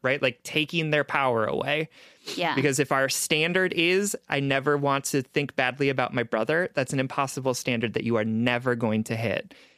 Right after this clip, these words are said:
Speaker 1: If
Speaker 2: Yeah.
Speaker 1: but if the standard is, "I want to challenge the negative thoughts that I have about my brother and find different ways of being positive towards him"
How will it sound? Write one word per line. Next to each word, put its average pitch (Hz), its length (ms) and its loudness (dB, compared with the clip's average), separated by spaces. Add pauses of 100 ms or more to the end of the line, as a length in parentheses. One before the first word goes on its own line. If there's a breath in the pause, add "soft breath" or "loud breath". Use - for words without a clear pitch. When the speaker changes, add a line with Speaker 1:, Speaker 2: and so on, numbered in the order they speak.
Speaker 1:
If - 80 -6
Speaker 2:
Yeah. - 240 -4 (160)
Speaker 1:
but 135 120 2
if 135 100 -2
the 143 200 2
standard 156 480 0
is, 127 380 0 (440 loud breath)
"I 143 100 2
want 147 200 0
to 123 80 -4
challenge 160 580 0
the 165 100 2
negative 147 320 0
thoughts - 260 -2
that 143 100 -2
I 135 40 2
have 131 200 -2
about 131 260 -2
my 135 120 -2
brother 131 300 0
and 120 200 -4
find 123 440 -4
different 127 360 -2
ways 123 320 0
of 117 240 -6
being 123 300 0
positive 127 580 -2
towards 156 320 -2
him" 185 300 -4